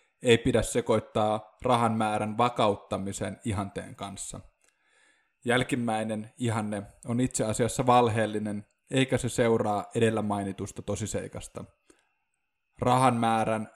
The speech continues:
lisäämisessä tai vähentämisessä ei ole mitään vikaa. Kyse on siitä, että tällaisia lisäyksiä tai vähennyksiä ei pidä erehtyä luulemaan koko yhteiskuntaa hyödyttäväksi toimenpiteeksi. Rahapolitiikassa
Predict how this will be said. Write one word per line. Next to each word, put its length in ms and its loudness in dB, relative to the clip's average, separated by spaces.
lisäämisessä 880 -2
tai 160 0
vähentämisessä 1040 -2
ei 100 2
ole 120 2
mitään 440 -2
vikaa. 640 -6
Kyse 240 4
on 140 2
siitä, 540 0
että 300 -6
tällaisia 500 2
lisäyksiä 640 0
tai 140 0
vähennyksiä 720 0
ei 100 2
pidä 240 0
erehtyä 440 0
luulemaan 560 -2
koko 260 0
yhteiskuntaa 880 -4
hyödyttäväksi 800 2
toimenpiteeksi. 1040 -4
Rahapolitiikassa 1160 0